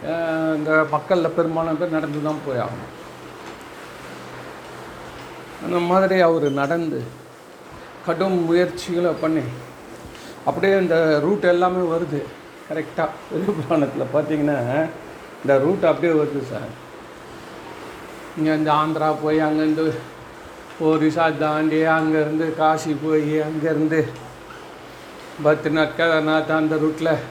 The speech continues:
அந்த ரிஷிகேஷ் இதெல்லாம் இருக்கு இல்லையா, அதெல்லாம் அப்படியே தாண்டி அப்படியே நேபாளம் போய்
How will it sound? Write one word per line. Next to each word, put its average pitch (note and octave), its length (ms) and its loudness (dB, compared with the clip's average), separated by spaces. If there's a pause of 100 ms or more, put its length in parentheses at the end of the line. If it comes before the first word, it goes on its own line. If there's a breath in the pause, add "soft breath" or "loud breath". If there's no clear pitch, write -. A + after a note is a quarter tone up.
(580 loud breath)
அந்த D3 160 -4
ரிஷிகேஷ் D#3 560 0
இதெல்லாம் D3+ 500 2
இருக்கு C#3+ 200 0
இல்லையா, C#3 360 4
அதெல்லாம் C#3+ 260 2
அப்படியே C#3+ 280 2
தாண்டி D3+ 260 2
அப்படியே C#3 420 0
நேபாளம் C#3+ 500 -4
போய் D3 200 0